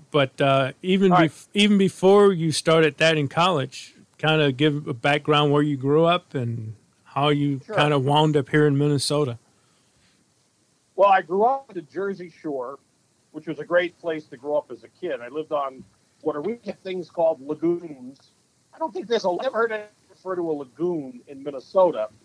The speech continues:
Speaker 2: but basically it was a lagoon that would lead out to the bay. And I, I lived Barnegat Bay. You could take the bay across, you go all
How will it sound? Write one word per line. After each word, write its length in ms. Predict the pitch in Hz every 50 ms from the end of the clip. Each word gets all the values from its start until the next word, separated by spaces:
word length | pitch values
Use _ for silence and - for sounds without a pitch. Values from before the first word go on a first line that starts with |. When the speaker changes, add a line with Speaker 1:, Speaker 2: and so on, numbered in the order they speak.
| _ _ _ _ _ _ _
Speaker 2:
but 160 | - 156 151 -
basically 680 | 180 202 220 208 190 160 - 143 143 147 151 147 143 139
it 160 | - 139 147 -
was 140 | 143 127
a 60 | 131 143
lagoon 500 | 143 139 - - 175 190 196 196 196 180
that 160 | 165 151 131
would 140 | 147 143 -
lead 240 | 139 156 185 185 170
out 240 | 160 156 156 156 -
to 80 | - 139
the 80 | 127 117
bay. 500 | 110 160 180 185 175 151 135 135 143 147 _ _ _ _ _ _ _ _ _ -
And 160 | 135 139 135
I, 160 | 131 135 135 135 143 143 - _ _
I 120 | - 143 139
lived 260 | 147 156 175 170 151 127 117
Barnegat 440 | 165 175 185 185 170 170 170 151 -
Bay. 180 | 170 165 180
You 140 | 185 175 156
could 120 | 147 139 -
take 220 | 165 165 156 -
the 60 | -
bay 320 | - 117 - 151 160 170 156
across, 440 | - - _ 165 160 160 160 147
you 100 | 147 151
go 100 | 151 160
all 260 | 160 160 165 165 165